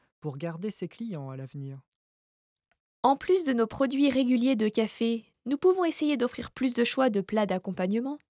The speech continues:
Speaker 1: Oui, mais environ vingt pour cent de nos clients sont des hommes entre vingt et trente ans. Donc,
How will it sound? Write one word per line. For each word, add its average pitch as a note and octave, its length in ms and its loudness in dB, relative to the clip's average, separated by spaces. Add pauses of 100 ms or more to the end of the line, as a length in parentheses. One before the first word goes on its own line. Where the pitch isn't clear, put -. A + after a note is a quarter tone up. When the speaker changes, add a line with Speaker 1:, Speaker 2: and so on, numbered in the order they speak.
(1300)
Speaker 1:
Oui, G#3+ 520 -6
mais E3 380 -4
environ F3 420 -6
vingt G3+ 180 -4
pour G3+ 200 -12
cent A3+ 200 -8
de E3+ 100 -6
nos D#3 140 -4
clients G3+ 320 -8
sont E3 220 -10
des D3 280 -8
hommes G3+ 300 -6
entre C#3+ 320 -10
vingt C#3 180 -10
et C3+ 80 -12
trente - 320 -16
ans. C#3 120 -12 (500)
Donc, A3+ 380 -6